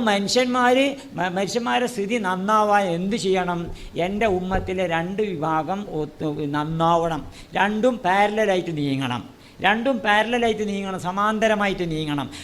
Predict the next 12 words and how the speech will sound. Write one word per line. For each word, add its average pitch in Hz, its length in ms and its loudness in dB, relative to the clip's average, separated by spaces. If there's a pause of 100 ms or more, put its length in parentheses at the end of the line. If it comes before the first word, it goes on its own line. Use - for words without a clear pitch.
(160)
അതൊന്നും 226 440 2
ഒന്നിനെതിരായ 208 640 0 (140)
രീതിയിൽ 185 340 0
വരാൻ 156 300 2
പാടില്ല. 139 260 -2 (380)
അപ്പോൾ 220 200 0
അതുകൊണ്ട് 214 400 4 (340)
പിന്നെ 196 220 4 (260)
നമ്മൾ 220 200 4 (120)
ഉലമാക്കളുടെ 233 680 4
സംഘടന, 180 320 0 (280)
ഒരു 269 140 6